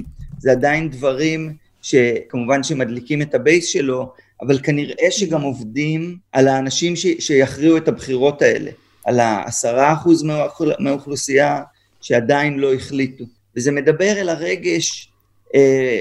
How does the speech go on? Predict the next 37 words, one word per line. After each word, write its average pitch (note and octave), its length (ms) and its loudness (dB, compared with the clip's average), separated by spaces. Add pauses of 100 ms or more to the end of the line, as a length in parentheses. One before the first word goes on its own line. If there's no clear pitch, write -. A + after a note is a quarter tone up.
(120)
ואל C#3+ 280 2
הצורך E3 460 2
של - 220 0
לשמור D3 420 2
על D3+ 80 4
הבית, B2 600 -4
שלא D3 280 4
ייקחו F#3+ 300 2
לנו F3+ 200 2
את C3+ 140 -6
מה D3 140 -2
שבנינו. C3 580 2 (300)
סליחה, C3 340 0
לעומת B2 360 -2
ביידן, D3+ 600 0 (400)
שמבחינתו C#3 1300 0
לא G3 140 4
השתנה F3 420 -2
שום E3 260 -4
דבר. D#3+ 340 2
ביידן, D3 680 0
הערכים C3 520 -2
שלו C3+ 340 6
הם B2+ 140 2
אחריות C#3 760 2
ושיקול C3+ 520 -6
דעת B2+ 680 -2
וניסיון. B2+ 880 2 (400)
כמובן C3 280 0
שהיום C#3 280 2
זה B2+ 140 -6
בא B2+ 180 -2
מהזווית C3+ 580 -4
של, C3+ 240 4
אה, A2+ 40 0
איחוי C3 540 -4
הקרעים. C#3 720 -4